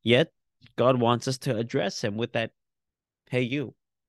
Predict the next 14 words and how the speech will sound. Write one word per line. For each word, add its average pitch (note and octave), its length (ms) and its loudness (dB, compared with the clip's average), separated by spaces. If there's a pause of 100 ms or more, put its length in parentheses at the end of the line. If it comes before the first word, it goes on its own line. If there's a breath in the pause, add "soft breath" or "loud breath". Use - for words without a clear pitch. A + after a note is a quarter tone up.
(460 soft breath)
That's - 240 -2
the F#3+ 100 -2
relationship D3 800 0
we're C3 80 0
drawing C3 360 0
down C3+ 260 -6
here. - 240 -14 (560 soft breath)
Baruch, C3 560 2 (280)
we're A#2 100 -12
creating C#3 440 -6
a A2 40 -8
channel C3 540 -4 (1800)
for A#2+ 100 -6
you. G2+ 280 -6